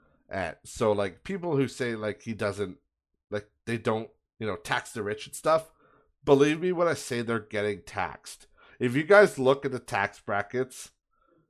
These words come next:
the tax brackets are fucking, like, on the wealthiest percent, some of them are up to sixty-five percent. It depends on where you are. It depends on the province and the state. If you're in the States, and,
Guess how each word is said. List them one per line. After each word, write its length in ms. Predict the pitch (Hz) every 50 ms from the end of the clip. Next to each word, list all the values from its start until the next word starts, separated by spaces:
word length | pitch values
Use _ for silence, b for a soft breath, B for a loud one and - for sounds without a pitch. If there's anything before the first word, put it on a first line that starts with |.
| _ _ -
the 60 | 139
tax 360 | - - 135 123 127 - -
brackets 500 | - 139 123 120 120 - 123 113 - -
are 100 | 110 101
fucking, 720 | - - 113 98 - - - 104 98 92 92 92 87 92 - _ _ _ _ _ _ _ _ _ _ _ _ _ _ _ _ -
like, 240 | 110 110 107 - -
on 220 | - 107 113 117 110
the 60 | 110
wealthiest 580 | 98 101 107 110 110 - 147 143 135 139 -
percent, 560 | - 143 - - - 117 104 127 - - - - _ _ _ _ _ _ _ _ _
some 320 | - - - 131 123 139
of 80 | 170 165
them 160 | 160 147 143
are 120 | 120 104
up 200 | 104 107 - -
to 80 | - 104
sixty-five 760 | - - - - - - - 131 - - - 107 104 101 -
percent. 560 | - 101 - - 104 82 - - _ _ _ _ _ _ _ _ _ _ _ _ _ _ _ _ _ _ _ _ _ _ _ _ _ _ _ _ _ _ _ _
It 120 | - 143 147
depends 320 | 185 - 202 220 202 190
on 100 | 214 190
where 120 | 175 170
you 180 | 147 131 117 110
are. 180 | 95 76 - - -
It 80 | - 117
depends 300 | 143 139 156 165 147 151
on 80 | 147
the 60 | 131 131
province 520 | - - 139 127 127 131 135 139 139 -
and 100 | 117 98
the 80 | 92 -
state. 520 | - - - 120 113 120 120 120 - b b b b b b b -
If 120 | 110 104
you're 100 | 110 107
in 40 | 92
the 60 | 85
States, 500 | - - - 110 107 107 117 - - -
and, 200 | 101 87 78 73